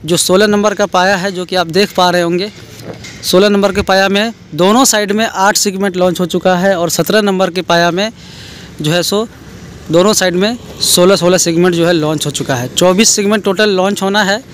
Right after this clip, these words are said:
और आगे का जो भी अठारह नंबर का pair है, उन्नीस नंबर का pair में है,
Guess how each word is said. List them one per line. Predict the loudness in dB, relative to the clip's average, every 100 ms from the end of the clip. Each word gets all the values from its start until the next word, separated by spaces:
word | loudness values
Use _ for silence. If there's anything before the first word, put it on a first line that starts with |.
| -20 -20 -20 -16 -4 -2
और | -2 0
आगे | 2 2
का | 0
जो | 2 4
भी | 4 2 0
अठारह | -4 -4 0 0
नंबर | 0 2 0
का | 0
pair | 0 2 2
है, | 0 -2
उन्नीस | -4 -6 -4
नंबर | -4 -2
का | -2
pair | 0 0 0
में | -2
है, | -6